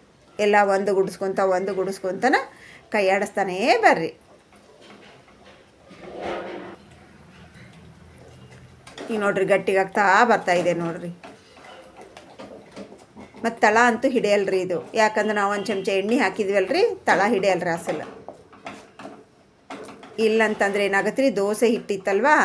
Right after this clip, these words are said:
ಅದು ತಳ ಹಿಡಿತೈತ್ರಿ. ಸ್ವಲ್ಪ ಎಣ್ಣೆ ಹಾಕಿದ್ರಿ ಅಂದ್ರೆ ಅಸಲು ತಳ ಹಿಡಿಯಂಗಿಲ್ರಿ. ಈ ಚಲೋ ಹೊತ್ನಂಗೆ ಹಿಂಗೆ ಮಿಕ್ಸ್ ಮಾಡ್ಕೊಂತ ಬರ್ರಿ. ಇವಾಗ ನಿಮ್ಗೆ ಅರ್ಥ ಆಗ್ತಾ ಇರ್ಬೋದು, ನಾ ಮಿಕ್ಸ್ ಮಾಡ್ತಾ ಇದ್ರೇನೆ. ನಾವು ರವಾದ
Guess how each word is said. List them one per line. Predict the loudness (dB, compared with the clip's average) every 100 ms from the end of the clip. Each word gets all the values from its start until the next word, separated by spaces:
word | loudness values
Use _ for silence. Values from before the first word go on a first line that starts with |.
| 0 -2
ಅದು | -2 -2
ತಳ | -2 -2 0
ಹಿಡಿತೈತ್ರಿ. | -2 -4 -4 -6 -4 -8 -8 -2
ಸ್ವಲ್ಪ | 4 4 4
ಎಣ್ಣೆ | 2 4 2 2
ಹಾಕಿದ್ರಿ | 0 0 -2 0
ಅಂದ್ರೆ | -2 0 0 0 -6 -20 -20 -18 -10
ಅಸಲು | -6 -4 -4
ತಳ | -2 0 0
ಹಿಡಿಯಂಗಿಲ್ರಿ. | 0 2 2 0 -4 -6 -10 -12 -18 -12 -8
ಈ | -6 -4
ಚಲೋ | 0 2
ಹೊತ್ನಂಗೆ | 0 -2 -2
ಹಿಂಗೆ | -2 -4 -6
ಮಿಕ್ಸ್ | -8 -8
ಮಾಡ್ಕೊಂತ | -6 -6 -2 0 2
ಬರ್ರಿ. | 2 -2 -10 -16 -10
ಇವಾಗ | -4 -2 -2
ನಿಮ್ಗೆ | 0 2 2
ಅರ್ಥ | 2 0
ಆಗ್ತಾ | 0 -2 -2
ಇರ್ಬೋದು, | 2 0 0 -4 -6 -10 -6
ನಾ | -4 -4
ಮಿಕ್ಸ್ | -6 -2
ಮಾಡ್ತಾ | -2 0 -2
ಇದ್ರೇನೆ. | 0 -4 -6 -8 -10 -10 -10 -12 -16 -16 -16 -16 -16 -16 -18 -20 -20 -20 -20 -20 -20 -20 -20 -18 -18 -20 -8 -2
ನಾವು | 0 2 2
ರವಾದ | 4 6 6